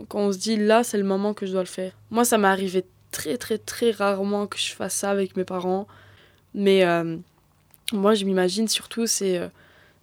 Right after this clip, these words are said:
se dire, euh, « Là, faut que je le fasse, je me sens prête et tout. » Donc, euh, je vais leur parler à cœur ouvert, quoi. Je vais leur parler, euh, ben, d'enfant à parent, quoi. Comme si, euh, on, en fait,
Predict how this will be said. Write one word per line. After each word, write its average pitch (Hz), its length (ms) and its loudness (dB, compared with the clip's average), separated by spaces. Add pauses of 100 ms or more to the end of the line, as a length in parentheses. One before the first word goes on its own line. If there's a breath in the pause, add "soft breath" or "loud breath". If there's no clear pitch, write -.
se 196 60 -12
dire, 196 280 0
euh, « 190 340 -2
Là, 220 360 4
faut - 180 -14
que 202 140 0
je 180 100 -4
le 185 100 2
fasse, 190 540 -4
je 196 80 -8
me 190 80 -2
sens 185 240 -4
prête - 320 -6
et 185 80 -2
tout. » 208 320 -4 (560 soft breath)
Donc, 190 260 -2
euh, 180 200 0
je 170 100 -6
vais 185 60 0
leur 180 160 0
parler 196 300 0
à 190 100 2
cœur 190 280 -2
ouvert, 175 380 -4
quoi. - 220 -20 (420 soft breath)
Je - 60 -18
vais 196 80 -2
leur 185 160 0
parler, 202 420 4
euh, 180 220 2 (240)
ben, 175 440 -2
d'enfant 175 440 0
à 202 80 4
parent, 202 420 0
quoi. 170 260 -4 (840 soft breath)
Comme 226 180 6
si, 220 340 0
euh, 170 380 2 (340)
on, 202 220 0
en 202 80 4
fait, 285 320 -2